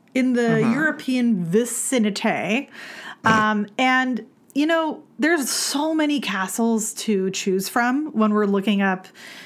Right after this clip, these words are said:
Speaker 1: historical, potentially haunted places.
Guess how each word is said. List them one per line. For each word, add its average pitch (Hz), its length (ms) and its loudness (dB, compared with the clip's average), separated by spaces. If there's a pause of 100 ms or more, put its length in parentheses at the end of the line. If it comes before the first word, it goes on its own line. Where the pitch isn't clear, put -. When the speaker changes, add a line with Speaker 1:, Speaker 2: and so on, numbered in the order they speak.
(220)
Speaker 1:
historical, 196 840 0
potentially 196 600 0
haunted 185 460 -2
places. 254 680 -4